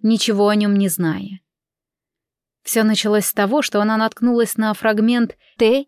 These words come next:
И рассказа, который, как она объяснила, был разновидностью фанфика, где главного героя звали Т И,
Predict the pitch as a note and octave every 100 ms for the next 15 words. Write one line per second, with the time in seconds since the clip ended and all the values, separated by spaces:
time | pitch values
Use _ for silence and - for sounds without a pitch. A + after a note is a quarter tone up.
0 | _ D4+ C#4+ E3+ - _ - D4+ - B3
1 | A3+ G3+ G3+ - _ - A3+ A#3 A3 A3+
2 | G#3 A3+ G#3 G#3+ G#3 G3+ G#3 A#3+ E4 C4+
3 | G#3+ A#3 A3 G#3+ A3 A3 G#3+ A#3 - -
4 | C4 C#4 G3+ F#3 F#3+ F#3+ F#3+ F3+ F3+ F#3
5 | F#3 F#3+ F#3+ G3+ C#4+ D4 G#3+ G3+ A3 G#3+
6 | G3+ _ _ A3+ B3 C#4 _ D4+ C#4+ F3+